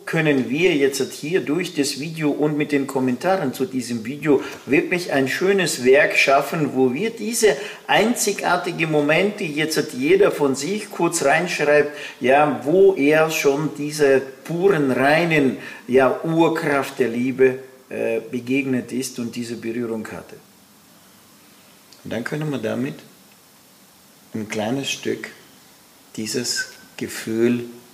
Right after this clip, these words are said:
diese Kraft stärker machen.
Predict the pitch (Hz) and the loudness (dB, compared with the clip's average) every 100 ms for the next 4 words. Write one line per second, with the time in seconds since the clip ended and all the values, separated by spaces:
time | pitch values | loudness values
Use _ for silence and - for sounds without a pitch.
0 | - - - - - - 110 101 113 - | -20 -20 -20 -20 -20 -12 -8 -6 -6 -6
1 | 107 110 - - - - - - - - | -4 -4 -6 -16 -20 -20 -20 -20 -20 -20
2 | - - - - - - - 101 95 107 | -20 -20 -20 -20 -18 -14 -6 -4 -4 -10
3 | - | -14